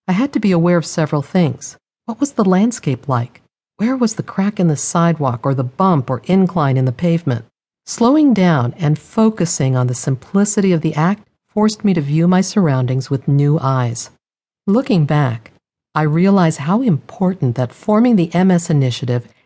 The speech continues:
and holding that first conference were in helping me to open up so many new perspectives.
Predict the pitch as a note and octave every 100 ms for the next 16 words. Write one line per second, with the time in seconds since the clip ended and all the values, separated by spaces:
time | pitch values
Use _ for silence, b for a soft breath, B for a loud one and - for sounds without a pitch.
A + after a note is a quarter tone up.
0 | - D#3+ D3+ F#3 F#3 G3 F#3 D3+ - -
1 | G#3+ A3 - G3 G#3 G#3+ C3+ A#2+ C#3+ B2
2 | D#3+ B B B A3+ G#3+ A#3+ B3+ G#3+ G#3
3 | - F#3+ G3 F3+ F3 - A3+ A3+ E3+ C#3
4 | C3+ C3 C3+ - C3+ A#2+ B2 A2+ -